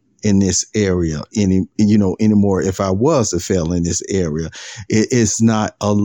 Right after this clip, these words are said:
luxury that you have that you could recover because it's not just her. It's her own business. And see, that's what happens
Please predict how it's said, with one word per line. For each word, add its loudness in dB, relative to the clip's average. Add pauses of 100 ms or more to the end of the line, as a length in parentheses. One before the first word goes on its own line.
(140)
luxury 0
that -2
you 2
have 0
that -2
you 0
could -4
recover 0
because -4 (380)
it's -4
not -2
just -4
her. -6 (120)
It's -8
her -4
own -6
business. -2 (300)
And 0
see, 2
that's 2
what 2
happens -2